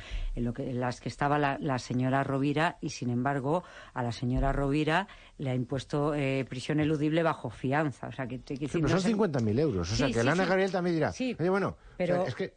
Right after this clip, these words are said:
Speaker 2: sí, no voy a la cárcel, pero dejo los cincuenta mil euros y si
Speaker 1: Sí,
Speaker 2: luego me largo,
Speaker 1: pero,
Speaker 2: a ver qué va
Speaker 1: pero
Speaker 2: a
Speaker 1: que
Speaker 2: pasar
Speaker 1: la
Speaker 2: con los
Speaker 1: cárcel,
Speaker 2: cincuenta mil
Speaker 1: que
Speaker 2: euros".
Speaker 1: la, que en el caso de la cárcel está, el señor Llarena está estableciendo unos criterios muy claros de los que están yendo a la cárcel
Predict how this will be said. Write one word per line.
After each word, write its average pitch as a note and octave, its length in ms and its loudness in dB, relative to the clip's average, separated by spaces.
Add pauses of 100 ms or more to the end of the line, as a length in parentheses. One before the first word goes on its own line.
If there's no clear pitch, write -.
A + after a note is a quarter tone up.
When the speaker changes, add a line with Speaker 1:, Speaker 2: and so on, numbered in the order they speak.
(120)
Speaker 2:
sí, F#3+ 180 0
no A#2+ 120 0
voy D3+ 100 2
a E3 40 2
la D#3+ 100 0
cárcel, F#3 260 -2
pero D#3 160 0
dejo D#3+ 160 0
los D#3 160 -2
cincuenta D3+ 320 -2
mil D#3+ 160 0
euros F3+ 260 0
y D#3 40 -4
si B2+ 60 -4
Speaker 1:
Sí, F#3+ 80 2
Speaker 2:
luego G3 180 4
me F3 120 4
largo, F3 380 0
Speaker 1:
pero, - 0 - (400)
Speaker 2:
a F2 100 -6
ver B2+ 140 -2
qué F#3+ 100 -2
va F#3 60 4
Speaker 1:
pero F#3+ 80 2
Speaker 2:
a - 40 -4
Speaker 1:
que F#3+ 60 2
Speaker 2:
pasar G3 60 4
Speaker 1:
la G3+ 80 4
Speaker 2:
con G#3+ 80 0
los A#3+ 100 4
Speaker 1:
cárcel, A3 180 -4 (160)
Speaker 2:
cincuenta - 60 -6
mil C#3 80 -4
Speaker 1:
que F#3 80 0
Speaker 2:
euros". F#3 100 0 (120)
Speaker 1:
la, - 60 -16
que G3+ 100 -2
en F#3+ 100 0
el F#3+ 80 0
caso A3+ 260 -2
de A#3 100 2
la G#3 120 2
cárcel B3 560 -4 (420)
está, G3+ 520 0
el F#3 80 -2
señor G3 260 -2
Llarena G#3+ 300 0
está G#3 220 -6
estableciendo F#3+ 460 -4
unos F#3+ 200 -2
criterios E3+ 520 -6
muy G#3+ 280 0
claros G3+ 560 -2
de E3+ 80 -2
los D3+ 160 -2
que - 80 -8
están E3 340 -2
yendo E3+ 340 2
a E3+ 60 2
la D#3+ 120 0
cárcel G#3 480 -2